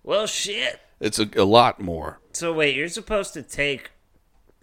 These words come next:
Speaker 1: how many pills were in her stomach? You said seventy?
Speaker 2: Uh, between fifty and seventy.
Speaker 1: So we'll thread
Speaker 2: Because,
Speaker 1: that needle.
Speaker 2: because there were only twelve capsules that remained in her stomach at the time,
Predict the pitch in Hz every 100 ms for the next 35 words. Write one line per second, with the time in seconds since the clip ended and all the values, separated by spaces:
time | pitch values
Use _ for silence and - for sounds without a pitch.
0 | - 143 180 190 202 202 170 190 190 180
1 | 202 196 196 175 156 160 127 120 - 147
2 | 160 190 208 120 110 101 - - 214 160
3 | - 180 - 151 113 95 120 104 80 71
4 | - 170 180 175 202 208 165 170 151 151
5 | 131 131 147 143 156 160 180 131 143 135
6 | 113 - 123 113 - 113 113 - 117 107
7 | 104 101 101 110 104 104 107 110 107 -
8 | 104 104 113 127 131 - 135 135 139